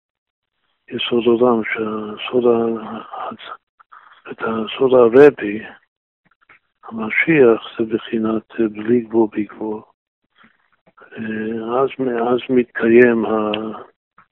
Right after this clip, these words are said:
כאילו, דווקא יש מעלה שהבלי, זה פלא, עיקר הפלא שהבלי גבול, שזה האור אין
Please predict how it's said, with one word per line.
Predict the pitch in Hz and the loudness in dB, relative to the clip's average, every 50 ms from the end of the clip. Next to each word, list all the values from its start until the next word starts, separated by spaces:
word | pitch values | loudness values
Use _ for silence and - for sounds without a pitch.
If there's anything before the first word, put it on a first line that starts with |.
| _ _ - _ - _ _ _ _ - | _ _ -20 _ -20 _ _ _ _ -14
כאילו, | - - 120 113 113 107 | -4 0 2 4 6 4
דווקא | 101 - 127 143 170 170 - - - 131 123 123 | 6 8 8 8 8 6 4 0 4 4 6 8
יש | 120 113 107 - - | 6 6 4 0 0
מעלה | 120 113 113 113 113 113 127 151 156 131 - - | 2 2 4 4 2 2 2 2 2 0 -2 -2
שהבלי, | 113 113 110 107 107 110 120 123 120 117 - - - _ - | 0 0 -2 -2 -4 -4 -2 -2 -4 -4 -10 -20 -20 _ -8
זה | 113 107 104 107 107 107 110 107 104 - - _ - | -8 -8 -6 -4 -4 -4 -4 -4 -6 -8 -12 _ 4
פלא, | - 170 190 156 120 104 101 98 92 98 101 104 - _ - | 6 6 6 6 4 0 0 -2 -10 -14 -16 -20 -20 _ -14
עיקר | - 117 110 - - 127 131 | -12 -12 -10 -8 -6 -4 -4
הפלא | 127 - _ - 147 139 135 127 | -4 -6 _ -4 -2 0 0 0
שהבלי | 120 - - 120 117 113 113 117 120 123 120 | -2 -2 -8 -8 -8 -10 -8 -2 -2 -2 -2
גבול, | 120 - - 123 123 123 - _ _ _ _ - - - - - - - - - - _ _ _ - | -4 -6 -4 -4 -4 -4 -8 _ _ _ _ -20 -20 -18 -18 -18 -18 -18 -20 -20 -20 _ _ _ -16
שזה | - 117 107 113 110 | -14 -8 -2 0 2
האור | 110 113 123 123 120 120 | 4 6 6 6 4 4
אין | 117 | 0